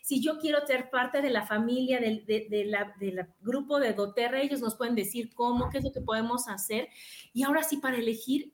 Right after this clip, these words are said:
estar bien. Y así como nuestro canal es Yo elijo ser feliz, es yo elijo estar sano, yo elijo estar bien y de buenas,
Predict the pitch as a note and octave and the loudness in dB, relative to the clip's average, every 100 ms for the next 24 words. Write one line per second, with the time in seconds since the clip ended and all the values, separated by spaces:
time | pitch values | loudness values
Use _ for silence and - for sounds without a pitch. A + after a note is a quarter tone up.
0 | - G#3+ - A3+ A3 G#3 G#3 G3 G3+ G3+ | -4 -4 -2 0 0 2 2 2 0 -4
1 | C#4 D4+ B3+ A3 G#3 G#3 G3+ A3+ A3+ G#3+ | -4 -2 2 2 0 -2 -2 -2 0 0
2 | B3+ C4 B3+ B3+ B3+ A3+ G#3+ A3 - G#3 | 2 4 4 2 0 -2 -2 -2 -2 -2
3 | G3 C#4+ - - - - C4 - D#4 D4+ | -2 -2 -4 -10 -8 -2 -2 0 2 2
4 | C#4 A#3 - G3+ G3 - A#3 A#3+ A#3+ B3 | 0 -4 -4 -4 -2 -2 0 0 2 0
5 | A#3 A#3 A3 G#3 G#3 G#3 C#4 C4+ B3+ G#3+ | 0 -4 -4 -2 -2 0 2 4 2 0
6 | G3+ G3+ A#3 A#3+ | -2 -2 -2 -2